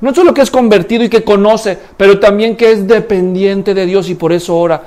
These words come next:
"Señor, concédeme oportunidades para hablar el evangelio y dame el valor para abrir mi boca. Y también la claridad para explicarlo. Dame de nuevo." Entonces él ya hizo su trabajo privado,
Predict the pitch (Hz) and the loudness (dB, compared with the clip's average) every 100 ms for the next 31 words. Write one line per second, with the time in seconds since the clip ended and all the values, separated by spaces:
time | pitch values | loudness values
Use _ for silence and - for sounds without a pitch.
0 | - - 185 226 233 233 208 240 247 247 | -18 -8 -2 -2 0 -2 -2 0 2 2
1 | 240 208 202 190 185 190 208 202 185 175 | 0 -2 -4 -2 -2 2 0 2 2 2
2 | 170 180 180 175 170 214 233 294 311 269 | 4 4 4 2 0 -2 0 0 2 2
3 | 226 240 311 359 247 220 202 202 226 220 | 2 4 4 4 4 4 4 0 -2 -2
4 | 196 226 226 175 143 _ _ _ _ _ | 2 2 0 -8 -10 _ _ _ _ _
5 | _ _ - 214 247 247 233 247 247 240 | _ _ -6 -4 -2 -4 -4 -4 -4 -2
6 | 226 208 214 226 226 202 170 - 190 - | 0 0 0 0 0 -2 -4 -10 -12 -6
7 | 165 151 147 135 _ _ _ 180 190 175 | -6 -6 -8 -16 _ _ _ -10 -6 -6
8 | 160 151 143 - - _ _ _ _ - | -6 -10 -14 -16 -20 _ _ _ _ -2
9 | 240 285 311 262 269 254 240 233 226 208 | 2 4 6 6 4 4 2 4 4 2
10 | 208 233 233 233 302 254 175 | 2 2 2 4 4 4 0